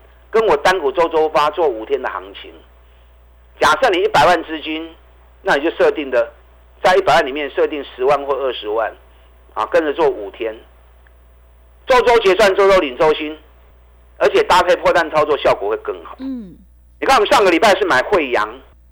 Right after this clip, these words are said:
Speaker 1: 四十五块钱买，然后礼拜五四十七点三卖出，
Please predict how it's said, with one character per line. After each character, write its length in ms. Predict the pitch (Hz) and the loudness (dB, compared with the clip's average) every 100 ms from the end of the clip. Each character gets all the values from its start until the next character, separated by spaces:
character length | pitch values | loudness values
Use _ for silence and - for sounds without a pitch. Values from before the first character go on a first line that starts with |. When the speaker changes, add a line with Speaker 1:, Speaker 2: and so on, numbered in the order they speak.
| _ _ _ - | _ _ _ -8
Speaker 1:
四 100 | 240 | 0
十 80 | 214 | 0
五 60 | |
块 180 | 170 202 | 2 2
钱 180 | 170 156 | 2 0
买， 300 | 165 120 92 - - _ _ _ _ - - | 0 -2 -2 -10 -20 _ _ _ _ -20 -2
然 120 | 170 | 2
后 80 | 208 | 2
礼 140 | 151 | 0
拜 240 | - 185 143 | 2 4 4
五 120 | 123 | 2
四 160 | - | -4
十 60 | 175 | -6
七 120 | 175 | -4
点 160 | 139 117 | -4 -2
三 120 | 135 | -2
卖 180 | 135 123 | -2 -4
出， 220 | 110 120 | -6 -12